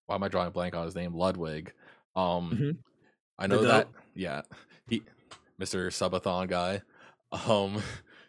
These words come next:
Speaker 1: he
Speaker 2: Lud, the goat.
Speaker 1: Yeah. I know that he's been hanging out with, like, Offline T V a lot. So part,
Speaker 2: Mm-hmm.
Speaker 1: so part of me in, like, the back of my head is like,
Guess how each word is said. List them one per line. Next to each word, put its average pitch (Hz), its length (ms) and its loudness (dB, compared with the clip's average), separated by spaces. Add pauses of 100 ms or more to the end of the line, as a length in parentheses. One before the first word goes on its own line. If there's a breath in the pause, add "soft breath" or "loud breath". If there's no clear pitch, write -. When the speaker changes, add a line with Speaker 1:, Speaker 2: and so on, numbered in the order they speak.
(360 loud breath)
Speaker 1:
he 113 340 2
Speaker 2:
Lud, 127 380 4
the 120 80 -4
goat. 131 400 2
Speaker 1:
Yeah. 90 240 -6 (640)
I 107 80 4
know 110 220 6
that 104 600 6
he's 98 400 -2
been 92 240 -2
hanging 90 480 -2
out 87 320 -2
with, 87 320 -4
like, 82 240 -6
Offline 92 480 -2
T 85 220 -6
V 76 180 -8
a 90 120 -4
lot. 127 480 0 (320 soft breath)
So 107 180 4
part, 110 380 6
Speaker 2:
Mm-hmm. 131 60 -4
Speaker 1:
so 104 120 2
part 107 160 6
of 107 60 2
me 123 80 4
in, 110 60 4
like, 107 140 2
the 101 80 0
back 95 320 4
of 104 60 -2
my 95 160 2
head 90 420 -2
is 95 320 -4
like, 95 320 0